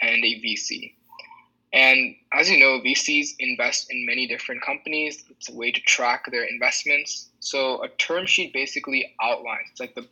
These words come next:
blueprint of this entire deal that is gonna be going on. So you'll be talking about equity here. You'll be talking about different factors that are gonna be implemented. Whereas, like, when you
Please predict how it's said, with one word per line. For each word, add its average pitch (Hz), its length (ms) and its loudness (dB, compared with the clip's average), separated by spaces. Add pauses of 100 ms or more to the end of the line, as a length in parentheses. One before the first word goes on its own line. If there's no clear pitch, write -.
blueprint 156 640 -4
of 127 160 -4
this 127 160 -8
entire 120 760 0 (760)
deal 127 280 4
that 113 120 0
is 113 100 -8
gonna 110 200 0
be 107 120 -8
going 101 320 -6 (140)
on. - 100 -20 (480)
So - 140 0
you'll 131 180 4
be 139 100 4
talking 135 400 0
about 120 160 -2
equity 123 460 0
here. - 180 -10
You'll 113 140 -10
be 131 80 -4
talking 127 380 -2
about 117 160 2
different 120 640 -2 (1300)
factors 143 600 2
that 131 140 2
are 127 100 0
gonna 123 180 0
be 120 320 -4
implemented. 131 680 -4 (120)
Whereas, 113 400 -2
like, 113 160 -6
when 139 140 -6
you 180 320 -6